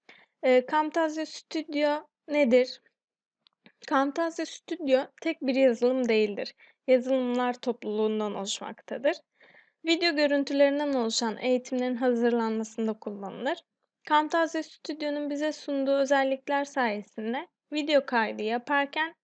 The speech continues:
isterseniz kendi görüntünüzü de dahil edebilirsiniz. Ekran görüntüsü alarak oluşturduğunuz eğitim videolarında ekranın tamamını ya da istediğiniz bölümün görüntüsünü alabilirsiniz. Bu ve buna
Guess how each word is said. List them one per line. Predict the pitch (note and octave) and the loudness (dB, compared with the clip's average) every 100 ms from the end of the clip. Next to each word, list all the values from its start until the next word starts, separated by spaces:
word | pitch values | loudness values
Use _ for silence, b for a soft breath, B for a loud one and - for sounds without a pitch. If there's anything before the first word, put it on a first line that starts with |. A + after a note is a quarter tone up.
| _ | _
isterseniz | D4+ - D#4 D#4 C#4+ B3+ - | -12 0 0 0 -2 -2 -2
kendi | B3+ B3 B3 | -2 -2 2
görüntünüzü | C4 B3 B3 B3 B3 A#3 | 4 4 2 0 -2 0
de | A3 G#3+ | -2 0
dahil | A3+ A3+ | -2 0
edebilirsiniz. | C4 A3+ A3+ A3 G#3+ A3+ - A3+ A#3+ F4+ _ _ b b b b b | 0 0 0 -2 -6 -6 -10 -10 -10 -10 _ _ b b b b b
Ekran | - C#4+ E4+ E4 E4 | -2 -2 -2 -6 -4
görüntüsü | D#4 D#4 D4+ - E4 | -6 -6 -10 -10 -6
alarak | D4+ D4 C#4+ - | -4 -2 -4 -4
oluşturduğunuz | C#4 C4 - C#4+ B3+ C#4 C#4 | -6 -6 -8 -8 -4 -6 -4
eğitim | - C#4 C4+ D4 C#4 | -2 -2 -2 -4 -4
videolarında | B3+ A#3+ A3 G#3+ G#3+ A#3 D4 - - | -2 -2 -2 -2 -6 -6 -6 -8 -2
ekranın | C#4+ C#4 D4+ D4 | -2 -2 -6 -6
tamamını | C#4+ D4+ C#4 A3+ G#3+ A3 | -6 -4 -2 -2 -2 -4
ya | A3 | 0
da | C#4 C#4+ - | -2 -2 -12
istediğiniz | - - C4 C4+ C4+ B3+ | -10 -4 -2 0 -2 2
bölümün | A#3 A3+ A#3 | 2 2 -2
görüntüsünü | A#3 A3+ A3+ A3+ - A#3 A3+ | 0 0 0 -4 -6 -4 -2
alabilirsiniz. | A3 G#3+ G#3+ G3+ A3+ - B3+ E4+ - _ _ B B B _ | -2 -2 -2 -4 -6 -4 -6 -6 -12 _ _ B B B _
Bu | E4 E4+ | -4 0
ve | E4+ | 0
buna | D4 D#4 D4 | 0 -2 -2